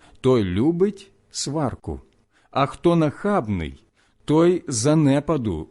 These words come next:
шукає. Підступне серце добра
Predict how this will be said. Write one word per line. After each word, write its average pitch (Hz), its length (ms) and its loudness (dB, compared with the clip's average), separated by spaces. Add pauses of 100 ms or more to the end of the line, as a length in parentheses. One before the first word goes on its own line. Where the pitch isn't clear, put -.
шукає. 85 760 -6 (1500)
Підступне 139 760 0
серце 175 840 -2
добра 127 760 -2